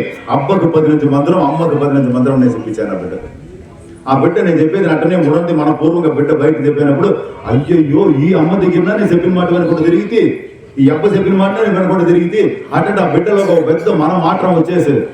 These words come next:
ఆ కుటుంబ పట్టు వచ్చేసి, ఏదైనా చిన్న మన బిడ్డలు ఒక విషయం చెప్పాను మా కడసియా, మన బిడ్డలు కూరగాయలు తోడు ఉండాలని కుట్రం తోడు లేదు మా చిన్న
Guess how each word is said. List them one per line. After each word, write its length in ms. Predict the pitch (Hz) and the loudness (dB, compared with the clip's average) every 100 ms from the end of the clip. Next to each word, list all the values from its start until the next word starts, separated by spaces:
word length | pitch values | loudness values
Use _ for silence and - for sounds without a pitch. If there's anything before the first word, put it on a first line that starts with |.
| - - - - | -16 -20 -20 -6
ఆ 40 | 135 156 | 0 2
కుటుంబ 220 | 208 202 - | 2 0 0
పట్టు 220 | 180 - 208 | -2 2 2
వచ్చేసి, 380 | - 208 175 185 156 - - 143 | 2 0 2 2 0 -4 -4 0
ఏదైనా 280 | 160 214 220 180 | 0 2 0 0
చిన్న 220 | 208 214 202 160 | -2 0 -2 0
మన 80 | 151 160 | 0 0
బిడ్డలు 240 | 196 180 156 | 0 2 2
ఒక 100 | 156 | 2
విషయం 180 | 156 180 160 | 2 0 0
చెప్పాను 260 | 147 131 117 | 2 0 0
మా 40 | 139 | -2
కడసియా, 360 | 127 135 131 - - - - - - - 139 | -2 0 0 0 -2 -4 -10 -18 -20 -12 -2
మన 100 | 147 143 | 0 2
బిడ్డలు 240 | 160 208 - | 2 0 0
కూరగాయలు 360 | 170 202 220 220 | -2 0 0 2
తోడు 160 | 202 196 165 | 2 2 2
ఉండాలని 380 | 165 160 151 151 135 123 | 2 2 2 2 0 -2
కుట్రం 260 | 123 143 139 | -4 -2 0
తోడు 160 | 131 107 | 0 0
లేదు 160 | 90 87 | -2 -4
మా 60 | 85 - - - - - - - | -8 -12 -16 -18 -14 -14 -14 -2
చిన్న 220 | 240 247 | 2 2